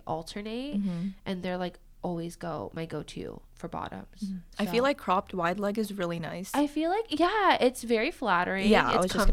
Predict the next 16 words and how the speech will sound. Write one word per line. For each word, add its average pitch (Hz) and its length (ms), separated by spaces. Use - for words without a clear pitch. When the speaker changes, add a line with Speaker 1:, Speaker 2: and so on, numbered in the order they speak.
Speaker 1:
comfortable, 233 580
and 208 140
it - 100
goes 196 300
with, 247 100
like, 277 220
every 190 240
style. 82 360
So 185 120
if 196 80
I'm, 190 100
like, 196 240
Speaker 2:
It's - 100
Speaker 1:
going 190 320
Speaker 2:
true. 202 100
Speaker 1:
for, 175 480